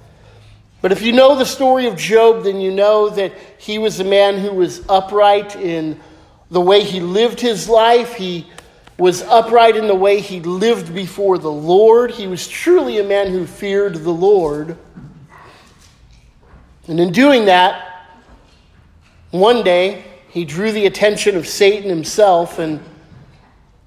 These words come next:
Satan and God came to an odd agreement, I will grant,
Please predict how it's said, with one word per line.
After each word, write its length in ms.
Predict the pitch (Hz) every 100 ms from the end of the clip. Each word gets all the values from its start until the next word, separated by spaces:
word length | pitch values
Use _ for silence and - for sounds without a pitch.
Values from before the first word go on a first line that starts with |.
| _
Satan 640 | - - 214 240 226 226
and 520 | 185 160 143 - -
God 540 | 156 202 214 208 196 -
came 320 | 208 202 202
to 600 | - 208 196 185 170 - - _ _
an 200 | 220 220 220 -
odd 400 | 226 220 233 240
agreement, 640 | 226 175 202 208 196 208
I 200 | 170 180
will 180 | 185 185
grant, 640 | 143 165 208 196 175 170